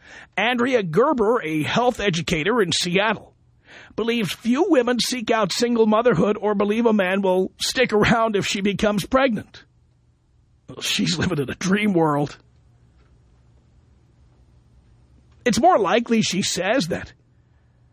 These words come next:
couples aren't educated about proper birth control use. <laughs> Stop it. By the way, she's a health educator. Right?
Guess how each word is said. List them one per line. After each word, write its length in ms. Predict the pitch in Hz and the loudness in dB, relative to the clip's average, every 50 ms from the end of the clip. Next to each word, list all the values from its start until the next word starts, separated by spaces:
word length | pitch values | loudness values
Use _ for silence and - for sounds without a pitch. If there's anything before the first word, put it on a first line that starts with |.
| _ _ _ | _ _ _
couples 400 | - - 233 226 254 269 277 185 | -2 -2 -2 0 0 -2 0 0
aren't 240 | 247 240 233 262 240 | 2 2 2 2 2
educated 480 | 220 196 190 165 - 214 196 190 208 220 | 0 0 0 0 0 0 2 2 2 2
about 240 | 220 220 226 226 - | 2 0 0 -2 -2
proper 340 | 220 190 175 175 185 220 | -2 -2 0 0 0 0
birth 340 | 220 180 180 254 269 285 277 | 2 2 2 2 2 2 0
control 680 | - 311 262 254 - 247 240 214 190 156 - - - _ _ | -2 -4 -4 -2 0 0 2 2 0 -2 -6 -10 -16 _ _
use. 760 | 175 190 214 196 156 107 - - - - - - - - - _ _ _ _ _ _ _ _ _ _ _ _ _ _ _ _ _ _ _ _ _ _ _ _ _ - | -2 0 0 0 0 -2 -4 -6 -6 -6 -6 -6 -8 -10 -14 _ _ _ _ _ _ _ _ _ _ _ _ _ _ _ _ _ _ _ _ _ _ _ _ _ -8
<laughs> 60 | - - - - - - 392 415 427 440 440 453 392 370 - | -6 -6 -6 -8 -12 -14 -14 -14 -14 -16 -16 -18 -20 -16 -12
Stop 720 | - - - - - - - - - - - - - - - | -10 -8 -6 -6 -6 -6 -8 -8 -10 -12 -12 -10 -10 -12 -12
it. 240 | - - - - - - - - - - - - - - - | -12 -14 -14 -14 -14 -14 -18 -20 -18 -16 -14 -14 -12 -6 -2
By 140 | 233 226 | 0 0
the 80 | 214 202 | 2 0
way, 80 | 185 156 | 0 0
she's 240 | - - 190 180 | 0 0 0 2
a 40 | 202 | 2
health 400 | - - 220 226 226 220 - - - - | 2 2 2 2 2 2 0 -2 -2 0
educator. 880 | 202 220 226 190 226 196 - - 208 170 147 - - 160 185 277 285 - _ _ _ _ _ _ _ _ _ _ _ _ _ _ _ _ _ _ _ _ _ _ _ _ _ _ _ _ _ _ _ _ _ _ _ _ - | 0 2 2 2 0 0 0 0 0 0 -2 -4 -4 -2 -2 -2 -4 -6 _ _ _ _ _ _ _ _ _ _ _ _ _ _ _ _ _ _ _ _ _ _ _ _ _ _ _ _ _ _ _ _ _ _ _ _ -4
Right? 260 | 156 170 208 277 440 | -2 0 0 -2 -2